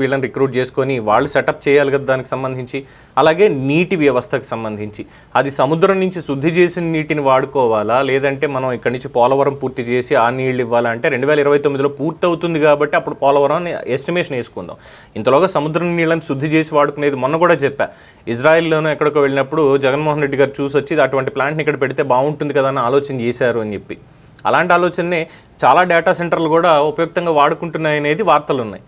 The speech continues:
So అలాంటిదే వాడుకుంటే దానికి తగ్గ మెకానిజం అది క్రియేట్ చేయడానికి దానికి ఉద్యోగాలు ఇస్తారుగా. ఇలా చెప్పుకుంటూ వెళ్తే ఒక్కొక్క దాంట్లో, ఒక్కొక్క దాంట్లో సెగ్మెంటేషన్ ఒక వెయ్యి నుంచి రెండు వేలు, పదివేలు, పదిహేను వేలు ఇలాగ వర్కర్లు అన్న పేరుతో సివిల్ ఇంజనీర్లకు కానీ లేదంటే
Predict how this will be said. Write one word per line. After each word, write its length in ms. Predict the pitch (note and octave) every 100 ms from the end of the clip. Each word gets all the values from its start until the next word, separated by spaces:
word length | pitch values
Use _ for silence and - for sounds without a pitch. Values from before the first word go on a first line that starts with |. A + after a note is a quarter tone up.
| - _ -
So 60 | G#3 B2
అలాంటిదే 380 | D#3+ G3 F#3+ F#3
వాడుకుంటే 380 | D#3 D#3+ E3 D#3+ C3+
దానికి 260 | G2 D#3+ D#3+
తగ్గ 160 | E3 D#3+
మెకానిజం 460 | D3+ D#3+ D#3 D#3 F#3 A2
అది 120 | B2+ C3
క్రియేట్ 280 | D3+ D#3+ D#3+
చేయడానికి 480 | D#3+ D#3 D#3 D#3+ F3 F#3+ - - -
దానికి 240 | F2 C3+ C3
ఉద్యోగాలు 360 | B2+ D#3 D#3 D3
ఇస్తారుగా. 320 | - D3+ D#3 G3+ - - _ -
ఇలా 120 | G#3+ G#3+
చెప్పుకుంటూ 380 | F3+ - A#3 A3+
వెళ్తే 180 | G#3 G#3 G#3+
ఒక్కొక్క 240 | D#3+ G3 G3
దాంట్లో, 200 | G3 F#3+ F#3
ఒక్కొక్క 200 | F#3 F#3
దాంట్లో 180 | F#3 G3
సెగ్మెంటేషన్ 580 | D#3+ E3 F#3 F3 D#3+ F#3+
ఒక 80 | D#3 C#3+
వెయ్యి 160 | C#3 E3+
నుంచి 180 | F3+ F#3+ E3
రెండు 220 | D#3 E3
వేలు, 180 | E3 E3 D#3+
పదివేలు, 380 | D3 D#3 D#3+ D#3
పదిహేను 300 | C#3+ D3 D#3+ D#3
వేలు 160 | D3+
ఇలాగ 160 | C#3+ D3+ A#2
వర్కర్లు 440 | A#2 - D#3+ E3 D#3 -
అన్న 100 | C#3 D3
పేరుతో 320 | D3 C#3 D3+ D3
సివిల్ 220 | C#3+ C3 D3+
ఇంజనీర్లకు 460 | D3+ C#3+ C#3 C#3 C3
కానీ 200 | C3 C3+ C3
లేదంటే 260 | C3 C3